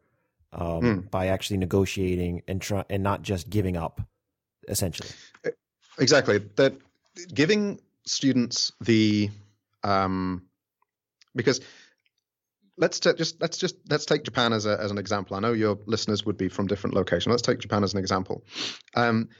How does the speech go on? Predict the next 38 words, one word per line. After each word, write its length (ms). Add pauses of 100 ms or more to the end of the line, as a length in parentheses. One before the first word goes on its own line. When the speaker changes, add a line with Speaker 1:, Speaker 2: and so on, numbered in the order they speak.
(300)
Speaker 2:
oftentimes 540
the 80
way 220
that 340 (160)
English 300
is 80
taught 340
in 120
Japan, 500 (680)
um, 480 (1200)
m-, 220 (160)
would, 300 (160)
using 320
the 60
global 200
model, 240
it 120
would 160
try 280
to 180
move 540
them 380 (140)
from 460
Japan 560 (600)
around 420
the 80
surface, 520
never 160
leaving 220
the 40
surface, 320 (460)
and 140
try 160
to 100
push 320
them 140
towards 340
being, 460